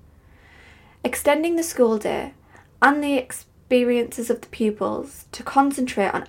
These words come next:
academic learning for longer periods may result in the opposite effect to the desired, with an increase in overtired pupils and low-level classroom disruption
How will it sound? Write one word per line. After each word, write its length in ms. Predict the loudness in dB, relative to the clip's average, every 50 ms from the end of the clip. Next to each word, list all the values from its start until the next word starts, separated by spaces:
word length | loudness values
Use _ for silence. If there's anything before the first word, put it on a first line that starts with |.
| -6
academic 480 | -6 -4 -4 -2 -2 0 0 -2 -2 0
learning 420 | 2 2 2 2 0 -2 -4 -6 -6
for 120 | -4 0
longer 380 | 2 2 4 4 2 2 -2 -4
periods 680 | -4 -4 -2 0 0 0 -2 -2 -4 -8 -14 -18 -20 -20 _ -20 -20 -20 -20 -20 -20 -20 -20 -20 _ _ 2
may 180 | 4 4 4 4
result 480 | 2 0 0 2 2 2 2 -2 -4 -4 -2
in 80 | -2
the 100 | 0 0
opposite 560 | -2 -4 -6 -10 -14 -12 -10 -8 -4 -2 -2 -2
effect 540 | -2 -4 -4 -4 -6 -6 -10 -16 -18 -20 -20 _ _ _ _
to 160 | -10 -6 -2
the 100 | 0 2
desired, 600 | 2 2 0 0 0 0 0 0 -2 -6 -10 -12 -16 _ _ _ _ -20 -20 -20 _ _ _ _ _ _ -20 -20 -20 -20 -20 -20 -20 -20 -20 -20 -20 -20 -20 _ _
with 120 | 6 8 8
an 120 | 8 6
increase 480 | 4 0 -2 -4 -2 -2 -2 -2 -4 -2
in 100 | 0 2
overtired 540 | 0 0 0 -2 -4 0 2 2 2 0
pupils 500 | 0 -2 -2 -2 -2 -2 -4 -6 -6 -6 -4 0
and 180 | 2 2 4
low-level 460 | 6 6 6 6 6 4 2 0 -2
classroom 380 | -2 -4 -8 -8 -6 -4 -4 -4
disruption 600 | -4 -6 -6 -8 -8 -8 -8 -8 -6 -6 -6 -8